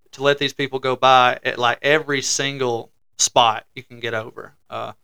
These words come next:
but he also got a ticket from a state trooper for trying to do, uh, trying to s-, uh, rev up on one particular strip. He said there was only, like, a three hundred yard strip that he just <gasps> on and got up to, like,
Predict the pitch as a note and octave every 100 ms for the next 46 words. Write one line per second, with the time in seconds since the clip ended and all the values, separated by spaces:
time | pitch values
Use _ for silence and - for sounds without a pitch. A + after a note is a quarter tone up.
0 | _ _ _ _ _ _ _ C#3+ C#3 E3+
1 | B3+ C4+ F3 E3 C#3+ - C4 C4+ C#3 -
2 | - B2+ - D3 D3 - A3 G#3+ A2+ -
3 | _ _ B2+ B2 - D3+ C#3+ C3+ C#3 C#3
4 | C3 B2 _ _ _ - B2 A#2 _ _
5 | _ - D3+ C#3 B2 - _ _ _ _
6 | - A#2 A#2+ D3+ D#3 D#3 D3 C#3 C#3 D3
7 | D#3 D3+ C#3+ C#3 - D#3 - C#3 B2+ -
8 | - F3 C#3+ B2+ _ _ _ _ - B2
9 | - B2+ C#3 C#3+ D#3 D3 B2+ - E3+ F3
10 | D#3+ D#3+ D3+ D3+ D3+ C#3+ C3 _ _ _
11 | _ - - - D3+ B2+ B2+ B2+ C#3 B2
12 | B2 G#3+ D4+ E4 F4 F4 F4+ F#4 F4 -
13 | _ D#3+ D3 C#3 C3+ D3 C#3+ - C3 B2